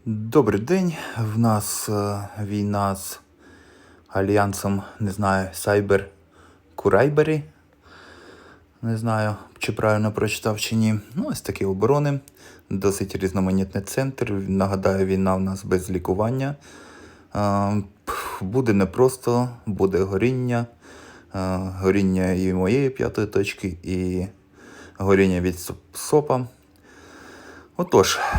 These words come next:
ну, давайте спробуємо щось піти побити.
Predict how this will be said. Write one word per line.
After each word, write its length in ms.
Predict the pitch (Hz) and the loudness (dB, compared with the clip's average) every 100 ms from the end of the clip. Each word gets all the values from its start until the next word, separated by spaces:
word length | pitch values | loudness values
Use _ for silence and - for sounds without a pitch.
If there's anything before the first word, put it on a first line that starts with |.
| - 110 | -4 -4
ну, 200 | 147 277 | 0 2
давайте 340 | 302 269 - - | 4 4 4 0
спробуємо 580 | - 233 190 160 135 | 0 0 4 4 4
щось 380 | 131 135 - - - - _ _ _ _ _ _ _ _ _ - - | 2 0 0 -4 -10 -20 _ _ _ _ _ _ _ _ _ -12 -6
піти 220 | - 110 110 | -6 -4 -2
побити. 500 | - 113 127 76 | -2 0 0 -2